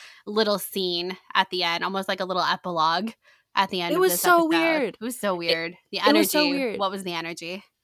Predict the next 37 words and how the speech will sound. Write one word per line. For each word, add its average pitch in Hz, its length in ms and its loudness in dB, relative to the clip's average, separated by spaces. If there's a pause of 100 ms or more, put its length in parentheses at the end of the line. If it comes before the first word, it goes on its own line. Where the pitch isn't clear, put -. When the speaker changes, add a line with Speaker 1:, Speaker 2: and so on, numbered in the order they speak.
Speaker 2:
I 294 80 4
don't 330 200 0
know, 277 240 2
because 220 240 -2
his 240 160 -4
face 240 240 -4
was 247 100 -4
so 220 460 -2
strange. 214 480 -2
I - 80 0
think 277 220 -4
that 349 100 -4
there's, 339 280 -4 (120)
you 233 80 4
know, 226 80 10
there's 214 160 2
a - 40 -8
lot 254 140 0
of - 60 0
debate 160 320 0
going 175 160 2
on 170 120 2
right 175 140 2
now 175 180 2
on 165 240 2
the, 165 140 2
in 175 80 2
the 165 100 4
online 160 340 2
world, 156 320 0 (100)
world 165 420 2
about 156 420 0 (300)
the 180 80 0
blast 156 640 2
that - 140 -4
happened 190 580 -2
on 165 380 0